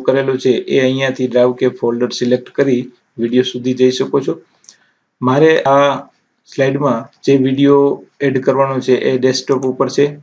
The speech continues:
ડેસ્કટોપ ઉપર હું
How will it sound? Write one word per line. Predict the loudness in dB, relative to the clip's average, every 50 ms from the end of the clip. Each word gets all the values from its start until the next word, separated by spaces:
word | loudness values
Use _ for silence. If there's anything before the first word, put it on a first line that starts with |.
| _ _ _ _ _ _ _ _ _ _ _ _ _ _ _ _ _ _ _ _ _ _ _ _ _ _ _ _ _ _ _ _ _ _ _ _ _ _ _ _ -2
ડેસ્કટોપ | 0 0 0 0 -2 -2 -2 -2 -2 -4 -4
ઉપર | -2 -2 -2 0 -2
હું | -2 -2